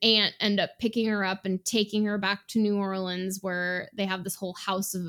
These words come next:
Valkyrie women that live. And she is meant to, I guess, stay with them. But then as soon as, uh, Nyx realizes that she is in fact pregnant, she's like, "Well, you can't stay here. Like, this ain't,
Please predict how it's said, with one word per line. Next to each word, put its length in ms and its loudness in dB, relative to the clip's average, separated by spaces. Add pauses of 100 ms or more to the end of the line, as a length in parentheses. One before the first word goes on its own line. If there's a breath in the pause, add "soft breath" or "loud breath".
Valkyrie 640 -4
women 560 -4 (300)
that 200 -4
live. 520 0 (460)
And 340 -2
she 600 -2 (180)
is 180 0
meant 420 0
to, 340 0
I 80 -2
guess, 340 -4
stay 300 -4
with 260 -2
them. 400 0 (400 soft breath)
But 120 0
then 140 2
as 220 2
soon 180 4
as, 200 2 (220)
uh, 380 -4
Nyx 400 2
realizes 640 -2
that 160 -6
she 220 0
is 160 0
in 200 0
fact 440 -6
pregnant, 680 -2
she's 220 -6
like, 80 -4
"Well, 120 -4
you 160 2
can't 300 -2
stay 280 -4
here. 520 -6 (320)
Like, 260 -6
this 200 0
ain't, 220 -4